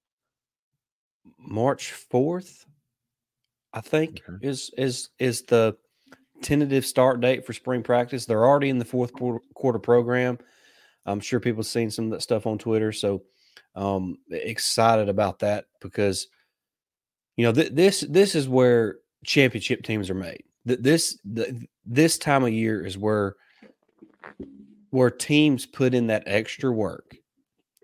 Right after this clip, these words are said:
Speaker 1: The guys put in that extra work to, to get better. Jake, it's easy for guys to wanna practice when the season's right around the corner.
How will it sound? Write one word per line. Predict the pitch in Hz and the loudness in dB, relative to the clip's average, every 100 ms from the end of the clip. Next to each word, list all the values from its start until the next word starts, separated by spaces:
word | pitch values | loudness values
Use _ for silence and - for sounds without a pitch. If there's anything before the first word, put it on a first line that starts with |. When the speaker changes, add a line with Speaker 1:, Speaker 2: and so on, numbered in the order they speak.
| - | -6
Speaker 1:
The | |
guys | 95 113 123 | 2 4 2
put | - 139 | 0 -2
in | 120 | 0
that | 120 92 | -2 -2
extra | 117 - - | -4 -6 -6
work | 107 101 85 - _ _ _ _ _ _ _ | -4 -4 -8 -14 _ _ _ _ _ _ _
to, | - | -14
to | - 110 | -8 -4
get | 104 110 | -2 0
better. | 101 98 87 - _ _ _ _ _ | 0 -2 -4 -16 _ _ _ _ _
Jake, | 156 147 | 2 2
it's | 131 - | 0 -4
easy | 147 156 135 | 2 2 2
for | 131 120 | 0 0
guys | 110 113 110 | 2 4 2
to | - 101 | -2 -6
wanna | 110 104 | -4 -4
practice | - 110 107 98 - | 0 0 0 -4 -8
when | 101 | -6
the | 92 | -6
season's | - 107 92 92 | -4 -4 -4 -4
right | 101 95 | -2 -2
around | 95 92 | -4 -6
the | |
corner. | 90 98 87 - | -8 -12 -12 -16